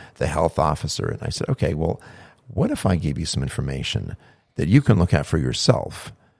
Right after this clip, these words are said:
Because otherwise, you're following their re-,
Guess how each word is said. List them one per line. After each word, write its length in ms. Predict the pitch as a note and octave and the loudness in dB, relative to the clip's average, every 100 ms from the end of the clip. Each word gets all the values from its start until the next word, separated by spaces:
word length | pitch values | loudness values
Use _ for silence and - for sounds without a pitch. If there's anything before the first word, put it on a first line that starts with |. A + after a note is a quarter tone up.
| _ _ | _ _
Because 520 | C3+ A#2 A#2+ G#2 - - _ _ _ _ B2+ | -4 4 6 4 -2 -14 _ _ _ _ 2
otherwise, 480 | C3+ G#2 G2 F#2+ | 6 6 6 4
you're 120 | G#2+ G2+ | 4 4
following 540 | - G#2 A2+ G#2 G2+ | 6 4 6 6 6
their 180 | G#2 A2+ | 6 6
re-, 120 | G2+ | 4